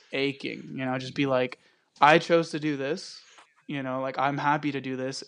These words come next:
It's, it's another day tomorrow, and, like, it's gonna be okay,"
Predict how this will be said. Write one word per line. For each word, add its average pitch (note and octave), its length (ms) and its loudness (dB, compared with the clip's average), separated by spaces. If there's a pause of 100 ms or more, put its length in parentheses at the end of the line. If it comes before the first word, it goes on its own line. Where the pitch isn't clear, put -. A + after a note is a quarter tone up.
It's, - 320 -6
it's - 180 -2
another C#3+ 300 6
day C#3+ 160 4
tomorrow, C#3+ 580 4
and, C#3 140 0
like, C3+ 160 -2
it's C3+ 120 -4
gonna D3 220 2
be C3+ 200 2
okay," D3+ 420 4